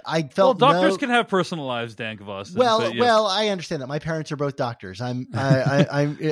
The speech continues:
Speaker 1: I'm very, I'm very aware of that. But, um, a-, anyway, like, I just had, there was nothing here.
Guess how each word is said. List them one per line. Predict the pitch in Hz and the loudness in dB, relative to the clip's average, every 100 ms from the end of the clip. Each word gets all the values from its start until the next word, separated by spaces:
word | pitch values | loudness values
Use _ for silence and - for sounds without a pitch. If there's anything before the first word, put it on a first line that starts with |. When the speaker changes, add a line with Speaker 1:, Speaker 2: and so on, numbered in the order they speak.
| - | -2
Speaker 1:
I'm | 143 139 | -2 2
very, | 156 156 | 2 2
I'm | 139 | 2
very | 156 160 | 4 6
aware | 147 135 110 | 6 4 2
of | 104 | -2
that. | 104 95 - 131 | -6 -6 -2 -2
But, | 131 120 147 | 0 -2 -4
um, | 131 123 120 120 117 _ _ - _ | -4 -4 -8 -12 -16 _ _ -20 _
a-, | 185 - | -14 -6
anyway, | 202 202 180 151 139 139 - | -2 0 2 0 0 -4 -6
like, | 151 147 - - _ - - | -2 -2 -4 -16 _ -16 0
I | 208 | 2
just | 233 240 - | 2 -4 -8
had, | 160 180 180 | -10 -10 -6
there | 180 | -6
was | 196 | -4
nothing | 226 226 190 | -8 -8 -12
here. | - 151 165 180 185 | -12 -8 -6 -4 -6